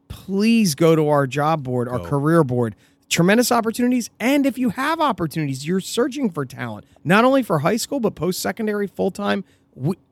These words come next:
Speaker 1: we have a tremendous amount of traffic coming back to our site.
Speaker 2: And the link is right there. You just go to the website, find the job board. You can post the job yourself
Speaker 1: Love it.
Speaker 2: right away.
Speaker 1: Love it.
Speaker 2: Fantastic. Um,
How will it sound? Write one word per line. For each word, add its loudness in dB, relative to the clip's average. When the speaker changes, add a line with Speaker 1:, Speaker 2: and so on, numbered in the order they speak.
Speaker 1:
we 0
have 4
a -2
tremendous -2
amount -2
of -8
traffic -2
coming -6
back -4
to -12
our -12
site. -12
Speaker 2:
And -2
the 0
link 2
is -4
right 0
there. -2
You -4
just -16
go -2
to -2
the -6
website, -6
find -8
the -10
job -8
board. -6
You -16
can -14
post -12
the -16
job -12
yourself -6
Speaker 1:
Love -4
it. -18
Speaker 2:
right -8
away. -18
Speaker 1:
Love -4
it. -10
Speaker 2:
Fantastic. -10
Um, 2